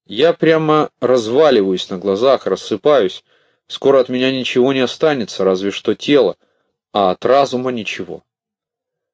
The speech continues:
«До этого не дойдёт, Фрэнк. Мы не допустим», пообещал Бобби. «Мы обязательно выясним, кто вы и что с вами стряслось».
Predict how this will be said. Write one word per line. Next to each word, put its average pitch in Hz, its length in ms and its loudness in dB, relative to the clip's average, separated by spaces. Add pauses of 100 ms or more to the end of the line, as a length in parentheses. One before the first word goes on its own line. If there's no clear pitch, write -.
(520)
«До 127 140 2
этого 185 240 4
не 180 100 2
дойдёт, 156 380 4
Фрэнк. - 760 -4 (340)
Мы 117 200 -2
не 123 100 -2
допустим», 95 680 -2
пообещал 98 520 0
Бобби. 95 360 -2 (540)
«Мы 117 180 0
обязательно 147 760 0
выясним, 139 720 0
кто 147 400 2
вы 147 180 2
и - 40 -2
что 113 240 -4
с - 120 -14
вами 104 220 0
стряслось». 123 680 -4